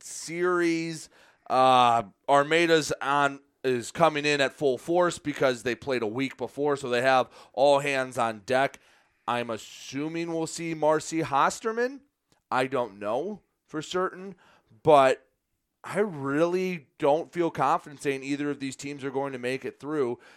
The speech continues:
because Croslex, they struggled in the B wac, but very rarely did they get just railed. Like, they were competitive, and we know they can put it together,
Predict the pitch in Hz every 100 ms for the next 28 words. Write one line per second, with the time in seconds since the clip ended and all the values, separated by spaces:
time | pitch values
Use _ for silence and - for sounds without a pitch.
0 | - 131 131 - 151 156 190 180 170 165
1 | 165 - - _ _ _ _ _ _ 147
2 | 143 - - 170 175 170 165 156 139 127
3 | 123 101 78 - _ _ _ _ _ _
4 | _ - 123 123 180 208 180 139 160 175
5 | 160 147 131 123 131 127 123 120 120 _
6 | _ 113 127 117 104 110 95 67 - _
7 | _ _ _ 110 117 139 156 175 185 185
8 | 147 147 143 135 135 131 - 131 135 135
9 | 135 143 147 170 220 214 202 185 151 175
10 | 165 160 139 165 139 127